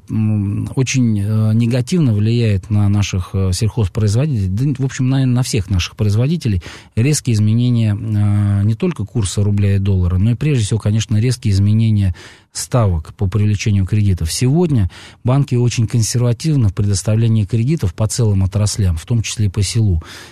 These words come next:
И ставки очень высокие. Ставки всё равно пока в районе восемнадцати-двадцати процентов годовых. И вы прекрасно понимаете, что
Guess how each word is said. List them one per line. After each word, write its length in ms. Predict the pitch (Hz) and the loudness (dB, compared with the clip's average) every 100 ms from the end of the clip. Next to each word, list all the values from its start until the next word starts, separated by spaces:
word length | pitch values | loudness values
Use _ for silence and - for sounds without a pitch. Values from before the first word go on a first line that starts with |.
| - | -6
И 360 | - 120 120 117 | 0 2 4 2
ставки 420 | 98 - 151 - | 0 -2 -4 0
очень 260 | 117 - 107 | -2 0 0
высокие. 440 | 107 - 95 95 | 0 0 -2 -2
Ставки 340 | 85 139 139 - | -4 -4 -6 -8
всё 180 | - 107 | -2 0
равно 220 | 113 120 | 2 2
пока 260 | 104 104 | 0 0
в 60 | 107 | 2
районе 320 | 107 117 110 | 2 2 2
восемнадцати-двадцати 960 | 95 - 107 110 - 107 101 95 - 98 | 0 2 2 0 -2 -2 0 0 -2 -4
процентов 480 | 95 95 98 87 90 | -2 0 0 -2 -2
годовых. 460 | 104 110 131 165 - - - - | 0 2 2 0 -4 -20 -14 -2
И 80 | 117 | 0
вы 140 | 120 | 2
прекрасно 420 | 117 113 113 - | 0 0 -2 -2
понимаете, 440 | 120 117 139 123 - | -2 0 0 -2 -6
что 200 | - | -4